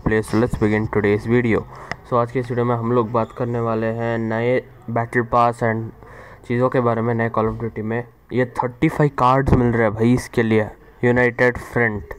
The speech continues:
पता नहीं उसमें क्या-क्या है, and Dome के लिए क्यू क्यू नाइन। पहले रै-, एक काम करते हैं, चलो यार, Ranked Rewards देख लेते हैं हम लोग। ओ भाई, trailer तो काफ़ी अच्छा लग रहा है देखने में तो।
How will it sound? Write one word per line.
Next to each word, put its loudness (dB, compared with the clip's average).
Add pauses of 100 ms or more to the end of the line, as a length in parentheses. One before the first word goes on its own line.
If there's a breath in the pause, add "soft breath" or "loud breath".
(400 loud breath)
पता 0
नहीं 2
उसमें -2
क्या-क्या -2
है, -4
and -4
Dome 2
के 0
लिए 0
क्यू -2
क्यू -2
नाइन। 0 (540 loud breath)
पहले -2
रै-, -2 (140)
एक -4
काम -2
करते -2
हैं, -2
चलो 0
यार, 0
Ranked 0
Rewards 2
देख -2
लेते 0
हैं 0
हम -2
लोग। -2 (680 loud breath)
ओ 0
भाई, -4 (160)
trailer 2
तो 0
काफ़ी -2
अच्छा -2
लग 0
रहा 0
है -4
देखने 0
में -2
तो। -2